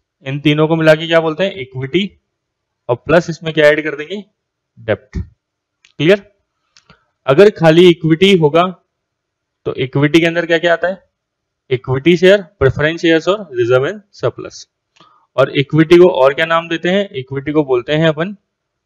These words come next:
नेटवर्थ और shareholder fund,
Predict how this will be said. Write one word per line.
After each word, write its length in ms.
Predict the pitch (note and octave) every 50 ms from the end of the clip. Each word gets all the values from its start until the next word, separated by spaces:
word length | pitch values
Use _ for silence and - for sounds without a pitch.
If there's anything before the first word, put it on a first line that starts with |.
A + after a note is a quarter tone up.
| _ _ -
नेटवर्थ 640 | A2+ A2 A2+ A2+ A2+ C3 D#3 F#3+ G3+ - - - - - _ _ _ _ _ _ _ _ _ _ _ _ _ _ _ _ _ _ _ _ _ _ _ _ _ _ _ _ _ _ _ _ _ _ _ -
और 380 | A#2 C#3 F#3 F#3+ - _ _ _ _ _ _ _ _ _ _ _ _ _
shareholder 460 | - - - A#2+ A#2 A#2 A#2+ C#3 D3
fund, 280 | - F3+ F#3 G3+ G3+